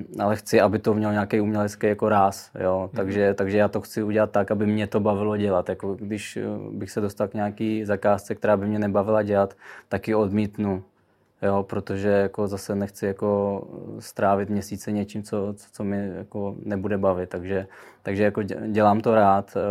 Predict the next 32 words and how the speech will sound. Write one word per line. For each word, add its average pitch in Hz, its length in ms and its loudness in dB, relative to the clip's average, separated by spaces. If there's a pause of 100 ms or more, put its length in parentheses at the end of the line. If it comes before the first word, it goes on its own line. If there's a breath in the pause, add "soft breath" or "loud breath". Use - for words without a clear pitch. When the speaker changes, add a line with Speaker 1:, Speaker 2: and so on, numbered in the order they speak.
(320)
Speaker 1:
a, 95 340 0
a 98 120 0
ty 117 120 -2
projekty, 104 400 -2
které 104 220 -2
dělám, 101 340 2
tak 101 240 -14
jsou, 98 580 -4
eh, - 40 0
leckdy 98 280 0
jako 101 180 -2
velmi 104 260 -2
zajímavý. 98 560 -2 (680 soft breath)
Nebo 95 260 -2
i 104 60 -2 (180)
ty 101 100 -6
klienti, 98 420 2
pro 95 140 -6
který 98 240 -6
to 98 260 -8
dělám, 95 300 -4
jsou 98 500 -8
leckdy 98 400 -6
zajímaví. 95 480 -4 (400 loud breath)
Ale 95 120 0
co - 100 -8
se 107 120 -4
týče - 260 -2
zahraničí, 101 500 2
tak 101 200 -2
tam, 101 360 2
eh, 101 480 0